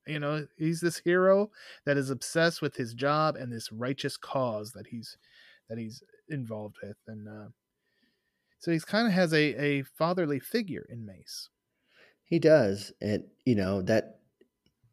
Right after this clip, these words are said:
Speaker 2: it's a father figure, but it also is kind of a turning him away from this situation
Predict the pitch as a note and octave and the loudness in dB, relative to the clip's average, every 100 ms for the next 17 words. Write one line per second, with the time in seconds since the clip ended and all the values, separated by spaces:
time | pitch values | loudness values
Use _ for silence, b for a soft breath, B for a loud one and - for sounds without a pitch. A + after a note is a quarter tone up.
0 | - G#2+ A2+ G2 A#2 A2 A2 - G2 G#2 | -6 -4 -4 0 0 2 0 0 2 2
1 | F#2+ F#2+ F#2+ G2+ - F#2+ F#2 - - G2+ | 2 2 2 0 0 0 0 -2 -4 -4
2 | F2+ - _ _ b b b b - - | -4 -10 _ _ b b b b -12 -4
3 | A#2+ A2 G#2 G2+ G2 E2+ E2+ F2 - E2 | 0 2 0 0 -2 -2 -2 -2 -4 -8
4 | D#2+ C#2+ - - - - - F2+ - E2+ | -8 -8 -8 -10 -12 -14 -10 -8 -6 -6
5 | D#2+ - E2 G#2 | -6 -8 -8 -14